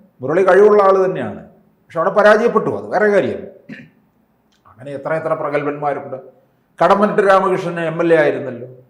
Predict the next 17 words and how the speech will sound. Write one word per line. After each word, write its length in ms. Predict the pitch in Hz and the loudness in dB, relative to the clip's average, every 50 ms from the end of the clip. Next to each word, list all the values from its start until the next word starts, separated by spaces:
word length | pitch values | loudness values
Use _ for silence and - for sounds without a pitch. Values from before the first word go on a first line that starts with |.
| _ _ _ _ _ _ 127 127 143 | _ _ _ _ _ _ -4 -2 0
ആറന്മുളയിൽ 480 | 143 147 143 135 135 127 127 123 117 110 | 0 0 -2 -2 -4 -4 -4 -4 -6 -10
നിന്ന്. 180 | 107 107 107 113 - - - _ _ _ _ _ _ _ _ _ _ _ _ _ _ _ _ _ _ _ _ _ _ _ _ _ _ _ _ _ _ _ - - | -12 -14 -16 -18 -20 -20 -20 _ _ _ _ _ _ _ _ _ _ _ _ _ _ _ _ _ _ _ _ _ _ _ _ _ _ _ _ _ _ _ -20 -16
അതുകൊണ്ട് 340 | 113 135 170 180 185 190 190 - - | -10 -6 -6 -6 -6 -8 -12 -10 -6
സി 100 | 165 190 220 208 - | -4 -4 -4 -4 -4
പി 100 | - 254 269 262 | -6 -2 0 0
എമ്മിന് 300 | 254 240 240 226 233 202 151 131 127 - - - - | 0 0 -2 0 0 0 0 0 -2 -4 -8 -10 -8
എൻ്റെ 140 | 160 175 185 190 - | -4 -4 -4 -2 -2
പേര് 280 | 156 156 185 220 240 233 202 | 0 0 2 2 2 0 0
കളയാൻ 320 | 185 170 170 165 165 165 165 165 | 0 2 2 2 2 0 0 -4
വേണ്ടിയിട്ട് 320 | 156 147 151 151 135 143 131 113 | -6 -8 -8 -10 -8 -8 -6 -6
കുറേ 140 | 117 117 117 117 110 | -6 -6 -6 -6 -6
പേരുണ്ട്. 320 | 107 107 101 - - - - _ _ _ 160 | -8 -8 -10 -12 -18 -20 -20 _ _ _ -6
ഈ 40 | 175 165 | -6 -6
ബ്രിട്ടാസൊക്കെ 520 | 180 170 - 233 220 220 220 208 175 190 175 156 170 | -6 -2 2 2 4 4 2 0 -2 -2 -4 -4 -4
കാണിക്കുന്നത് 400 | 165 165 165 160 156 139 151 143 | -4 -6 -8 -12 -12 -12 -14 -16
എന്താണ്? 280 | 139 135 - - - _ _ _ _ _ _ _ _ _ _ _ _ _ _ _ _ _ - 131 | -16 -18 -20 -20 -20 _ _ _ _ _ _ _ _ _ _ _ _ _ _ _ _ _ -14 -12
ഇതുപോലെ 320 | 127 123 117 120 139 | -10 -8 -8 -8 -8